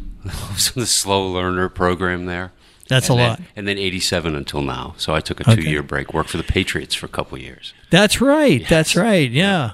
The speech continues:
Speaker 2: So it was a couple. Okay. I didn't,
Speaker 1: Yeah.
Speaker 2: I was been telling everybody, "Oh, yeah, he worked for the Patriots for one year." No, it was actually two?
Speaker 1: Two seasons.
Speaker 2: Two seasons.
Speaker 1: Got 'em,
Speaker 2: Okay.
Speaker 1: got 'em in the playoffs twice and left, and, you know.
Speaker 2: That's right. And somebody else has to carry the, uh, mantle the rest of the way, right?
Speaker 1: Yeah.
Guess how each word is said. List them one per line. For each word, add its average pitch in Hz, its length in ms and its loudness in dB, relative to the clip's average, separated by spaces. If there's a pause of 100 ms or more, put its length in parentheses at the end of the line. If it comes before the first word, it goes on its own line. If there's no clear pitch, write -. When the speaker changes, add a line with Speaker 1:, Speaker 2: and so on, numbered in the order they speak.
Speaker 2:
So - 160 6
it 185 40 10
was 175 100 8
a 170 40 4
couple. 165 440 4
Okay. 131 280 4
I 135 60 6
didn't, 143 240 4
Speaker 1:
Yeah. 127 160 2
Speaker 2:
I 139 60 4
was 127 80 4
been 123 360 0
telling 131 280 2
everybody, 127 180 2
"Oh, 240 60 6
yeah, 202 220 6
he 214 120 4
worked 208 200 2
for 123 120 2
the 113 60 0
Patriots 135 340 2
for 120 120 0
one 123 200 4
year." 120 220 6
No, 127 120 4
it - 40 4
was 110 100 6
actually 123 260 6
two? 143 260 8
Speaker 1:
Two 101 180 -4
seasons. - 480 -8
Speaker 2:
Two 139 160 10
seasons. 123 360 2
Speaker 1:
Got 123 120 2
'em, 95 100 2
Speaker 2:
Okay. 117 220 2
Speaker 1:
got 104 100 0
'em 101 100 -4
in 101 80 -4
the 95 60 -6
playoffs 90 460 -4
twice 85 420 0
and 78 140 -2
left, 71 340 -6
and, 71 200 -4 (120)
you - 100 -4
know. - 140 -6 (380)
Speaker 2:
That's 131 280 4
right. 151 180 8
And 143 560 4
somebody 135 300 2
else 135 160 4
has 131 180 4
to - 80 -4
carry 139 320 4
the, 127 240 2
uh, 123 140 2
mantle 131 320 4
the 123 100 4
rest 127 220 6
of 127 40 6
the 120 60 6
way, 123 160 8
right? 117 220 6
Speaker 1:
Yeah. - 280 -16